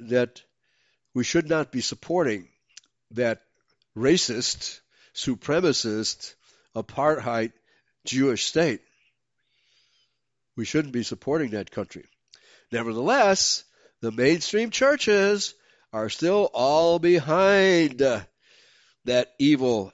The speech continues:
Antichrist country. I think maybe the churches have to go before we can get rid of the, the Jews. Obadiah will be confirmed.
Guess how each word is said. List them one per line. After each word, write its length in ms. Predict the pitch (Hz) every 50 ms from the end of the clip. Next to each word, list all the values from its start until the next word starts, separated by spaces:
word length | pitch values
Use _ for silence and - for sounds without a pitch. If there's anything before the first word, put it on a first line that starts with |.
| _ -
Antichrist 1040 | 131 131 123 - - 127 117 101 - - - 123 113 107 98 - - - - -
country. 720 | - - 139 120 104 - 123 117 107 104 98 92 87 80 78 _ _ _ _ _ _ _ _ _ _ _ _ _ _ _ _ _ _ _ _ _ _ _ _ _ _ _ _ _ _ _ _ _ _ _ _ _ _ _ _ _ _ _ _ _ _ _ _ _ _ _ _ _ _ _ _ _ _ _ _ _ -
I 100 | 135 127
think 300 | - - 254 262 - -
maybe 300 | 160 185 208 190 185 151
the 180 | 131 131 117
churches 580 | 101 _ - - 175 202 214 - - 131 110 -
have 220 | - 131 120 -
to 80 | - 113
go 400 | 98 117 113 107 95 85 82 - _ _ _ _ _ _ _ _ _ _ _ _ _ _ _ _ _ _ _ _
before 380 | - 120 110 - - 139 135 131
we 140 | 127 120 110
can 120 | - 117
get 220 | 101 113 117 107
rid 220 | 107 113 120 117 110
of 200 | 110 101 87 87
the, 380 | 101 101 98 87 95 95 85 73 - - 98
the 100 | 101 95
Jews. 640 | 90 113 135 131 107 90 82 82 - - - - _ _ _ _ _ _ _ _ _ _ _ _ _ _ - _ _ _
Obadiah 680 | 110 113 113 104 113 101 120 117 120 135 156 175 185 185 - _ _ _ _ _ _ _ _ _ _
will 360 | 113 113 113 120 131 151 156
be 240 | 120 107 113 120 127
confirmed. 800 | 123 - 135 147 - - 170 208 220 180 143 123 127 123 123